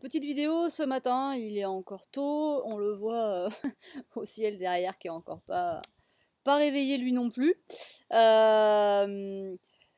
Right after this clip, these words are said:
juste pour partager avec vous, vous l'aurez bien compris, le but de cette vidéo et de ces vidéos en général, c'est de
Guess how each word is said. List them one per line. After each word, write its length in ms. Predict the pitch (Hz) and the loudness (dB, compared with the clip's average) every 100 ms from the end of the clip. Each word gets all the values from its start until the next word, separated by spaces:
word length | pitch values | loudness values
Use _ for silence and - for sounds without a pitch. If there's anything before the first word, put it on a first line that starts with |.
| - | -12
juste 240 | 254 359 370 | -2 0 2
pour 80 | |
partager 320 | 359 349 330 339 | 2 4 4 2
avec 180 | 320 | 0
vous, 300 | 262 330 370 262 | 0 4 4 2
vous 100 | 254 | 0
l'aurez 160 | 285 269 | 2 4
bien 140 | 320 | 2
compris, 300 | 302 254 320 | 0 0 -2
le 80 | 285 | -2
but 100 | 240 | -4
de 80 | 262 | -6
cette 160 | - 233 | -8 -10
vidéo 580 | 240 269 285 294 294 - - | -6 -4 -4 -4 -4 -6 -2
et 160 | 214 | -2
de 100 | 208 | -2
ces 240 | 208 320 294 | -4 -2 -2
vidéos 300 | 277 269 285 | 0 -2 -2
en 100 | 254 | -2
général, 460 | 240 226 254 262 | -2 0 2 0
c'est 240 | 240 277 226 | -4 -8 -4
de 280 | 247 233 | 0 0